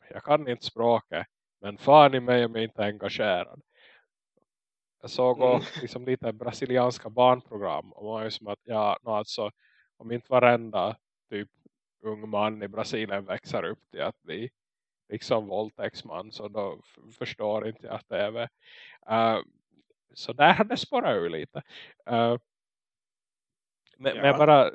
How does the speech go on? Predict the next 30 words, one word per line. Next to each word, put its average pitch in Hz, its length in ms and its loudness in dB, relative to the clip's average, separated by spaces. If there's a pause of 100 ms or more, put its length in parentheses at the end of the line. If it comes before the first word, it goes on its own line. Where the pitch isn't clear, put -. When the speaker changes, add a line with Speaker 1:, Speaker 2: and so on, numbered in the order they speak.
Speaker 1:
men 143 200 -2
för 147 160 -4
att 143 120 -4
inte 156 160 -6
nu 127 140 -4
gå 131 160 -2
helt 120 340 0 (200)
för - 160 -18
långt 110 260 -8
från 107 320 -6 (360)
det 107 200 -20
här 110 160 -8
vi 107 100 -10
nu 104 80 -18
talar 110 360 0
om, 101 100 -8
så, - 180 -14 (520)
eh, 104 220 -2 (840)
det 120 120 -10
finns 143 300 -6
ju 139 80 2
artister 127 800 -4 (1080)
som, 101 520 -2 (1080)
som, 117 400 -8
eh, 104 280 0 (480)
är 120 80 -10
väldigt 117 360 -4
bra 107 220 2
att - 100 -8
sjunga. 90 460 -12